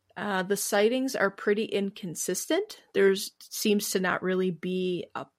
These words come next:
pattern per se, but they do typically come out at night and can be seen very well after it rains, I guess,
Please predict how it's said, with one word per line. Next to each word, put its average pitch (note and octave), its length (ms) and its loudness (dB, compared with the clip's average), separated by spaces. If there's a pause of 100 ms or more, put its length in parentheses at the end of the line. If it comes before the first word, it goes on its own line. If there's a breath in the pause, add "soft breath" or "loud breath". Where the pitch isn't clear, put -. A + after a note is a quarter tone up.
pattern G#3+ 520 0
per F#3+ 180 -4
se, G#3+ 380 2
but G#3 300 -2
they F#3+ 240 2
do G3 260 -4
typically G3 500 0
come F#3+ 440 -4
out F#3 320 -2 (100)
at F3 220 -2
night F#3+ 560 -4
and F#3 160 -4
can F3+ 240 -4
be F3+ 140 0
seen F3+ 540 0 (520 soft breath)
very F#3 340 -2
well F3 360 -2
after D#3+ 420 -4
it - 80 -8
rains, - 760 -10 (320)
I - 140 -2
guess, - 460 -6